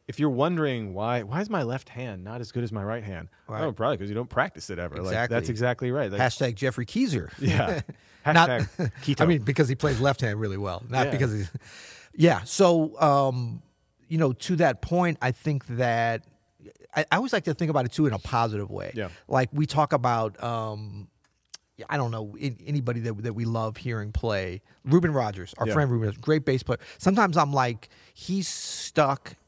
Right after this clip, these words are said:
Speaker 2: in playing really good. Like, he, <laughs> I mean, it's funny, like, he's not the flashiest bass player all the time, although he can do that, but one of the greatest skills he has is, like, he always sounds good. It's like he's gotten in the habit of sounding good.
Speaker 1: Sure.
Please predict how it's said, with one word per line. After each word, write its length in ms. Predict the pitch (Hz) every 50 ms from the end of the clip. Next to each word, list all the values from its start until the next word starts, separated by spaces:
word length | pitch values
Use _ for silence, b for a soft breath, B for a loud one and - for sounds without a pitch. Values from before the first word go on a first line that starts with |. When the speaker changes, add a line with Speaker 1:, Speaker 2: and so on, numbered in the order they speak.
| _ _ _
Speaker 2:
in 320 | - 131 123 120 113 113 107
playing 500 | - - - 120 120 113 113 107 107 107
really 200 | 117 117 107 104
good. 380 | 101 107 98 87 71 60 - b b b b b -
Like, 280 | - - 104 - - _
he, 400 | - - - 165 185 - - 226
<laughs> 0 |
I 40 | 190
mean, 160 | 160 170 160
it's 80 | 139 -
funny, 240 | - 196 180 165
like, 180 | 139 139 131 120 B B B B B B
he's 200 | - - 208 190
not 220 | 220 226 220 -
the 80 | - 143
flashiest 640 | - - - - 143 139 143 175 - - 196 156 131
bass 240 | 120 147 160 160 -
player 240 | - 180 175 165
all 80 | 156 156
the 80 | 151 147
time, 300 | - 160 160 160 160 151
although 240 | - 127 127 135
he 120 | 135 131 143
can 280 | 123 - 143 135 135
do 100 | 135 147
that, 120 | 151 156 139
but 100 | 123 120
one 200 | 120 131 165 196
of 120 | 214 180
the 80 | 151 143
greatest 400 | - 107 113 143 160 180 151 -
skills 180 | - 151 143
he 120 | 120 123 120
has 200 | 143 151 143 117
is, 60 | 117
like, 140 | 120 113 110 B B B
he 160 | - - 185 -
always 360 | - 135 160 180 175 139 -
sounds 300 | - 147 135 127 117 110
good. 300 | 110 127 151 95 - B B B B B B
It's 160 | - - -
like 160 | 160 135 -
he's 200 | - - 196 202
gotten 200 | - 214 185 170
in 100 | 160 143
the 60 | 123
habit 440 | 101 87 - 120 143 143 139 135 110
of 120 | 107 101
sounding 420 | - - 110 104 107 107 104 101 104
good. 300 | 110 113 101 80 - -
Speaker 1:
Sure. 400 | - - - 127 131 135 95